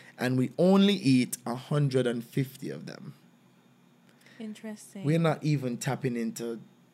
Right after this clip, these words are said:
Speaker 1: one percent.
Speaker 2: I know.
Speaker 1: Kyla,
Speaker 2: Yes.
Speaker 1: so you are, how would you describe yourself? Like, I, I know Kyla in, like, a ton of different,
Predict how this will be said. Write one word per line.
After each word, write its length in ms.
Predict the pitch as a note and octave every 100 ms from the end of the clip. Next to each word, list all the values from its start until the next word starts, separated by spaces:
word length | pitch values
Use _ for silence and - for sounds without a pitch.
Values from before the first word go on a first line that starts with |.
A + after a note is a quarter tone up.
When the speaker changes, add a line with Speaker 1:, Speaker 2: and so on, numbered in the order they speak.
| _ _ F#2+ A2
Speaker 1:
one 260 | B2 C3+ C3
percent. 680 | A#2+ G2+ C#3+ B2 F#2+ - - _
Speaker 2:
I 140 | F#3+ F3+
know. 400 | F3 E3+ E3 F#3 - _ -
Speaker 1:
Kyla, 460 | C4 C4+ F3+ - A3+ F#3+
Speaker 2:
Yes. 180 | E3+
Speaker 1:
so 340 | A#3 A3 F3+ - _ -
you 380 | D#3 B3 C#4 -
are, 560 | D#3 D#3 D3 C#3 C3+ C#3+ - -
how 140 | - B3
would 240 | C#4+ G3
you 80 | F#3+
describe 380 | F3+ - D3 C3+
yourself? 320 | C3 A#2 B2
Like, 200 | B2+ - - - - _ _
I, 180 | F3+ G#3+ G#3
I 140 | G#3+
know 220 | A3 G#3
Kyla 520 | G3 - A3+ G#3+ F3 -
in, 240 | D3+ D3
like, 200 | C3+ B2+
a 140 | B2 C3 - -
ton 260 | F#3 E3+
of 180 | D#3 B2+
different, 540 | D3 D3 C3 B2+ A2+